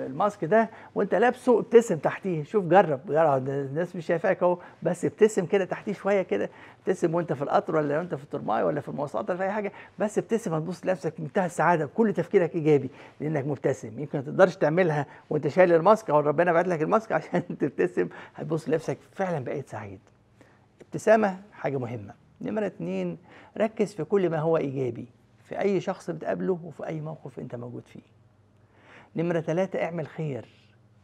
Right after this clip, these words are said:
لما تعمل خير هتسعد سعادة كبيرة جدًا جدًا. نمرة أربعة، خد مبدأ "عيش سعيدًا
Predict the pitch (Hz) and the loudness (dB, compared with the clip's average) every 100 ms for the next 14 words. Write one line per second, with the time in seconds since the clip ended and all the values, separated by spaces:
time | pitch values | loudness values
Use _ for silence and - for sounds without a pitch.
0 | - 135 131 156 131 123 - 143 123 160 | -16 -14 -12 -10 -10 -12 -10 -10 -10 -14
1 | - - - _ - 127 131 120 127 131 | -16 -18 -18 _ -16 -14 -12 -10 -10 -10
2 | 127 127 127 120 123 123 - _ _ - | -10 -10 -10 -10 -10 -12 -18 _ _ -20
3 | - - - 170 175 151 135 175 175 175 | -20 -20 -8 -4 0 -2 -2 -2 0 -2
4 | 170 _ _ _ - 214 180 196 170 156 | -6 _ _ _ -6 -4 -2 -4 -4 -6
5 | 147 196 180 - 135 165 170 156 156 | -4 -6 -6 -4 -2 -2 -2 -2 -4